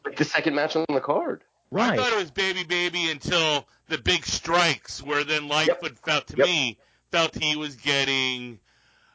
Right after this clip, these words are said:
Speaker 3: uh, he needed to go a little, get a little heavy-handed because he's losing the battle right now.
Speaker 2: Right, right,
Speaker 1: Which is
Speaker 2: right.
Speaker 1: smart in, in-match storytelling.
Speaker 3: Yes.
Speaker 2: Yeah, so at th-, at this point, how long has Lightfoot been in the business, John? Do you,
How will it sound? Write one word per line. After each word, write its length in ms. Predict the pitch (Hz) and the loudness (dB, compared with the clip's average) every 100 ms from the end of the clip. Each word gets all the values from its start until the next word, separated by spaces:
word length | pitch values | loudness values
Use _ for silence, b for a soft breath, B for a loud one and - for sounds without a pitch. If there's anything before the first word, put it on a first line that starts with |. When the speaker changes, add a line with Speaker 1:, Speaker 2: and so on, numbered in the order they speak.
| b _ | b _
Speaker 3:
uh, 380 | 147 139 135 135 | -2 0 2 2
he 160 | 131 151 | -2 -2
needed 300 | 151 143 139 | 0 0 0
to 120 | 139 | -2
go 340 | 127 143 139 139 | 2 4 4 2
a 20 | |
little, 260 | 139 139 135 | 2 0 0
get 180 | 143 | 0
a 40 | 135 | 0
little 200 | 139 139 | 0 0
heavy-handed 760 | 139 135 123 139 139 135 123 | 0 0 0 2 2 0 -2
because 380 | 120 113 127 117 | -2 -4 -4 -4
he's 160 | 123 113 | -6 -4
losing 340 | 135 120 117 | -2 -2 -6
the 80 | 113 | -2
battle 400 | 120 120 113 104 | 2 4 2 0
right 220 | 98 95 | 0 -2
now. 320 | 95 90 87 - | -4 -6 -8 -4
Speaker 2:
Right, 440 | 185 196 160 131 117 | 0 2 0 -2 -4
right, 200 | 160 190 | -2 -2
Speaker 1:
Which 100 | - | -2
is 120 | 127 | -2
Speaker 2:
right. 300 | 160 190 110 - | -2 -4 -4 -6
Speaker 1:
smart 600 | 151 151 151 160 160 - _ _ | -2 0 0 0 -2 -6 _ _
in, 400 | 156 165 160 156 b b b - | 0 0 0 -4 b b b -2
in-match 560 | 151 151 135 123 117 | 0 2 2 2 0
storytelling. 800 | - - 131 113 98 95 85 85 - _ _ _ _ | -4 0 2 2 0 0 0 -2 -12 _ _ _ _
Speaker 3:
Yes. 500 | 151 160 117 - - - _ _ _ _ | -6 -4 -6 -10 -16 -18 _ _ _ _
Speaker 2:
Yeah, 220 | 208 180 | 0 2
so 160 | 135 202 | 2 0
at 140 | 180 | 0
th-, 100 | - | 2
at 160 | 175 147 | 0 0
this 180 | 202 - | -2 -2
point, 380 | - 190 185 | -4 0 0
how 160 | 147 175 | 0 0
long 300 | 147 147 160 | 2 2 4
has 180 | 127 107 | 2 0
Lightfoot 400 | 107 117 113 95 | 0 0 0 2
been 80 | 104 | 2
in 100 | 98 | 4
the 80 | |
business, 400 | 87 92 76 71 | 4 2 2 0
John? 360 | - 82 78 95 | 2 2 2 2
Do 80 | |
you, 80 | 95 | 2